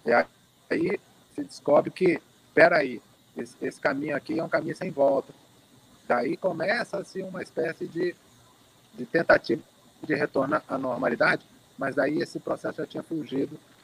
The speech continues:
é, é, de controle. Lembre-se que o primeiro, o primeiro acontecimento no domingo do segundo turno da,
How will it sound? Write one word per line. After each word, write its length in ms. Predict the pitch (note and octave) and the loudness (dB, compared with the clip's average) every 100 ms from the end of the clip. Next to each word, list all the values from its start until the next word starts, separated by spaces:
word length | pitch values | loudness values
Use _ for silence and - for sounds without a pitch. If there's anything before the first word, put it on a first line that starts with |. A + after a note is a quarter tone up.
| - | -6
é, 360 | A#2+ B2 B2 A#2+ - _ - _ - | 4 6 6 2 -4 _ -20 _ -10
é, 140 | - A#2 | -6 -6
de 120 | G3 | -4
controle. 580 | - - C#3 C3+ - - - - | -4 -2 2 4 2 0 -18 -6
Lembre-se 380 | A#2 F3 D3 - | 0 0 -2 -4
que 120 | E3 | -2
o 200 | - D#3+ | 0 -2
primeiro, 840 | D#3+ - - F3 G#3 F#3+ C#3 A2+ - _ - - | 0 -4 0 0 2 2 0 -4 -10 _ -20 -18
o 60 | |
primeiro 720 | - D3+ D3 - G3 G#3 F3+ | -6 -4 -2 0 4 4 4
acontecimento 1500 | F3 - D3+ D3+ - - _ _ _ - B2 - A#3+ - - - - - _ - - | 0 -4 -2 -2 -4 -8 _ _ _ -8 -6 -4 -4 -4 -10 -20 -20 -20 _ -20 -10
no 160 | - - | -6 0
domingo 720 | D#3+ D3 D#3+ G#3+ G#3 D#3+ C#3+ | 0 0 0 0 0 2 0
do 140 | D#3 | 0
segundo 500 | D#3 D3 C#3 C#3+ - | -4 -4 -2 -2 0
turno 600 | - - C#3 - - F#3+ - - _ _ _ _ - _ _ - _ - _ | -4 0 4 4 2 -4 -12 -20 _ _ _ _ -20 _ _ -20 _ -20 _
da, 260 | - A#2 B2+ | 0 4 4